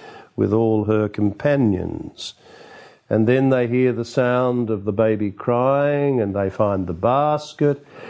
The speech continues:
They open the basket, and there, we are told, is a beautiful child who catches the eye of Pharaoh's daughter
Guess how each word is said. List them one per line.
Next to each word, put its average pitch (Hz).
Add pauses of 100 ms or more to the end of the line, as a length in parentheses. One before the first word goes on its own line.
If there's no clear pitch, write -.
(300)
They 104
open 131
the 131
basket, 139
and 117
there, 127
we 123
are 120
told, 131
is 117
a 127
beautiful 139
child 123
who 101
catches 110
the 107
eye 110
of 98
Pharaoh's 101
daughter 147